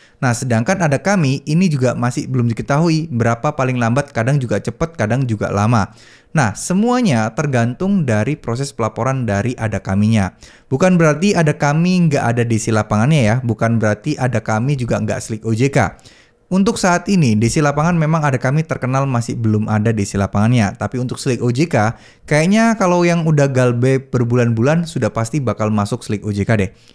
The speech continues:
Ini sudah banyak sih orang-orang yang mengalami ke-, pengalaman yang sama, bahwa galbe di Ada Kami masuk ke Slik O J K,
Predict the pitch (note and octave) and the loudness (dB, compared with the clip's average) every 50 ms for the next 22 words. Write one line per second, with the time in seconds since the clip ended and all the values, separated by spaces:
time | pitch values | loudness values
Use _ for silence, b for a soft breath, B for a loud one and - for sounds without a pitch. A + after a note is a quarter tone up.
0 | b b - C#3 E3+ G3 - - D#3 D3 C3 B2 A#2 A2 A2 C3+ D#3+ D#3+ - D#3+ | b b 0 2 2 2 2 2 2 2 2 2 2 2 2 2 0 0 0 -2
1 | D#3+ - - - A#2+ A#2 A#2+ C3 D3 D3 C#3+ C3+ B2+ A#2 A#2 A2+ A2 A2+ B2+ C#3 | -2 -2 -2 -2 -2 0 0 0 0 -2 -2 -2 -2 -2 0 0 0 -2 -4 -4
2 | - - _ _ - A#2+ A#2 A2+ A2 A2 A2 A2 A2 B B B B B _ - | -6 -10 _ _ -4 -2 0 2 2 2 0 0 -2 B B B B B _ -6
3 | C3 B2+ A#2+ A#2 A#2 B2 B2 B2 B2 A#2+ A#2+ A#2 C#3 C#3+ D#3 C#3 A2 G#2 A2 A2+ | -2 0 2 2 2 0 0 0 0 0 0 0 2 2 2 2 2 0 -2 0
4 | A2 G#2+ G#2 A#2+ C#3+ C#3+ C#3 B2 A#2 A2+ G#2 A2+ G#2+ A2 G#2 G#2+ A2+ A2 - F3 | 0 2 2 2 0 0 0 0 0 0 0 0 0 0 0 0 0 0 0 0
5 | F#3 D#3+ C3+ C#3 D3+ D3 B2+ G#2+ A2 - C3+ - C3+ - - B2 A2+ A#2 A#2+ A2+ | 0 2 0 0 -2 -2 -2 -2 -2 -2 -4 -6 -6 -6 -4 -4 -2 -2 -2 0
6 | A2+ A#2+ - E3 D#3 E3 | -2 -2 0 0 -2 -2